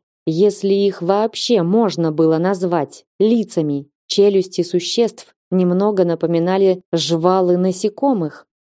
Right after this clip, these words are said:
С выступающих частей морды капала мерзкая зеленоватая слизь.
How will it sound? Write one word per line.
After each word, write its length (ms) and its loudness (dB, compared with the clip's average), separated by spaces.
С 100 -10
выступающих 800 0
частей 540 0
морды 540 0
капала 540 0
мерзкая 680 0
зеленоватая 800 0
слизь. 540 -8